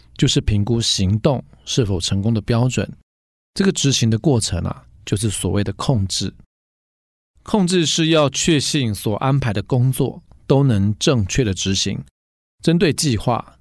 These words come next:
将各项工作处理的结果加以评估审核，然后采取必要的修正措施，让结果都能够按照我们原先制定的计划达成哦。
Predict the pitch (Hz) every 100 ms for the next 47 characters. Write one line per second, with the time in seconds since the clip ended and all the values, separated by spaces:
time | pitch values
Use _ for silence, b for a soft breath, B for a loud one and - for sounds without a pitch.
0 | - - 143 147 147 - 185 131 160 113
1 | 123 123 127 - - 110 95 90 95 95
2 | 98 - - 113 104 85 - - 92 98
3 | 110 104 - 117 - - 87 95 - _
4 | _ 127 127 151 - 117 - 98 - 117
5 | 120 104 95 - 120 110 113 90 - 95
6 | - 98 90 - _ _ - 120 98 90
7 | - - 101 131 120 87 107 95 95 104
8 | 110 98 101 95 90 92 95 95 104 98
9 | 98 117 104 95 90 117 92 98 87 87
10 | 92 - - -